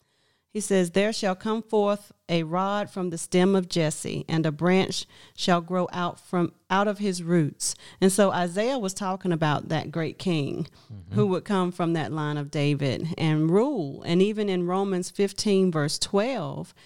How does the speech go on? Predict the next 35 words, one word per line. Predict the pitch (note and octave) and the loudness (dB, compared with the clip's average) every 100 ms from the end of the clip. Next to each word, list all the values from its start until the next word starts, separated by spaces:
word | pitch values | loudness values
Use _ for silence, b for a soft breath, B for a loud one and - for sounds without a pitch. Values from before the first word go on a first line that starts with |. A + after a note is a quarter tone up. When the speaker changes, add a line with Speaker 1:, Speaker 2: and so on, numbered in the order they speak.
| b b b b | b b b b
Speaker 1:
the | F3+ | -2
root | F#3+ G#3+ | 2 2
of | F#3+ F3 | 0 0
Dave-, | F#3+ G#3 G3 F3 _ _ | 0 0 -4 -10 _ _
the | F3 | 0
root | E3+ A3 | 4 6
of | G#3 | 6
David | G3 F#3 F#3 F3 | 4 4 2 -2
is | E3+ | -2
interpreted, | D#3+ D#3 G#3 A3+ F#3 D#3+ D3+ - | -4 -4 -4 -4 -2 0 0 2
and | E3 | 2
it | D#3 | 2
says, | - F3 D#3+ D#3 D#3 - - _ _ _ _ _ _ | 2 4 4 4 2 -4 -12 _ _ _ _ _ _
and | F3 F3+ G3+ | -2 0 0
again, | G3+ G3 E3+ D#3 - | 0 0 2 0 -2
Isaiah | E3 D3 D#3 D#3 | -4 -2 -2 -4
says, | F3+ E3+ C#3+ C#3 C#3+ - | -4 0 2 2 0 -6
"There | D3+ E3 F#3 | -2 2 2
shall | - F3 | 4 2
be | D#3+ E3+ | 2 -2
a | D#3 | -2
root | D#3+ F#3 | -2 -2
of | G3+ G3 | -2 0
Jesse, | F#3 E3+ - E3+ F3 - b b | 2 2 -2 -6 -8 -12 b b
and | F3+ F3+ | 0 2
he, | G3 G#3 - - | 4 2 0 -8
he | E3 A#3 C4 B3+ | 0 2 4 4
who | A3+ G#3 | 2 0
shall | G3+ F#3+ E3 D#3 | 2 2 2 0
rise | D#3+ E3+ F#3+ G3 - | 0 0 -2 -4 -6
to | F#3+ | -6
reign | E3 E3+ E3 E3 | -2 0 0 -2
over | - E3 G#3+ | -4 -6 -6
the | A3+ | -4
Gentiles. | A3+ A#3 A3+ F3 C#3+ - - | 0 0 2 0 -2 -4 -10